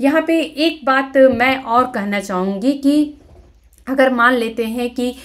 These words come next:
प्रत्येक परिवार में हम देखेंगे, जैसा कि मैंने पहले ही कहा कि माता होती है, पत्नी होती है, बहन होती है, पुत्री होती है, या फिर अगर हम ये देखें कि,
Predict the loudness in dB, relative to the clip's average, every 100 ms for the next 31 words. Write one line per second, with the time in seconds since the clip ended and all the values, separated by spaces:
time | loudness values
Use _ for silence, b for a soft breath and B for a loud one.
0 | B B 2 2 2 -2 0 0 0 0
1 | -2 -2 -6 -6 -6 -6 -8 -8 -6 -4
2 | -4 -6 -8 -8 -6 -8 -8 -8 -6 -6
3 | -6 -8 -6 -8 -8 -10 B B -10 -4
4 | -2 -2 -6 -6 -8 -8 -10 -6 -4 -2
5 | -4 -6 B B 0 0 4 2 2 -4
6 | -8 -10 -6 -2 0 -2 -4 -12 _ -10
7 | -8 -6 -6 -6 -8 -8 -6 -8 -10 -6
8 | -2 -2 -2 -8 -10 -8 -10 -12 B B
9 | B B _ _ -2 0 0 -2 -2 -2
10 | 0 0 0 0 2 0 0 -2 -2 -4
11 | 0 0 0 -2